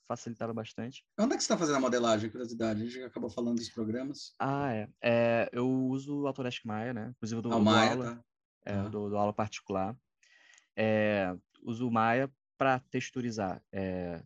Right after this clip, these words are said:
Speaker 1: recentemente tô usando o Maya, eu tô usando, acho que não vou sair tão cedo, do pacote Substance. Eu uso
Speaker 2: Uhum.
Speaker 1: o Substance Painter. É, comecei a usar o Alchemist pra criação de materiais não tão avançados quanto o Substance Designer, né? O Alchemist,
Speaker 2: Uhum.
Speaker 1: ele é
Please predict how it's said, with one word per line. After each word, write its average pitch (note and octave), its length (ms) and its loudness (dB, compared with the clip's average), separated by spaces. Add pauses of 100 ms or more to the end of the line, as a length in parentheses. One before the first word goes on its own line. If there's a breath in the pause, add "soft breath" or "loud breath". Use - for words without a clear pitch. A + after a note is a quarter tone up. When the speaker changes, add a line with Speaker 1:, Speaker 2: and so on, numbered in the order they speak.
Speaker 1:
recentemente G2+ 640 -6
tô G2+ 120 -4
usando G2 300 -2
o G2 40 -4
Maya, G2 320 -4
eu - 80 -18
tô C3 100 0
usando, A#2 240 2
acho G#2+ 120 -2
que A2+ 60 -6
não A2 60 -2
vou A#2 100 -2
sair A2 200 -4
tão C3+ 140 -4
cedo, G2+ 280 -6 (360 soft breath)
do G2 240 -4
pacote G#2 340 -2
Substance. - 680 -6 (240)
Eu G2+ 80 -8
uso G2 180 -6
Speaker 2:
Uhum. G#2 120 0
Speaker 1:
o A2 40 -2
Substance G#2 420 -6
Painter. C3 600 -2 (520 soft breath)
É, G#2+ 380 2 (300)
comecei A2 280 -2
a A2 40 0
usar G#2 180 0
o G2 100 -2
Alchemist A2 460 -4
pra G#2 100 -6
criação G#2+ 320 -4
de G#2+ 60 -6
materiais G2 760 -2
não G#2+ 220 0
tão A#2+ 320 -2
avançados G#2+ 540 -4
quanto - 280 -14
o G2 40 -16
Substance - 440 -8
Designer, G2 400 -4
né? G2+ 200 -6
O F#2+ 100 -10
Alchemist, G#2+ 400 0
Speaker 2:
Uhum. A#2 60 0
Speaker 1:
ele G2 120 -4
é F#2+ 160 -4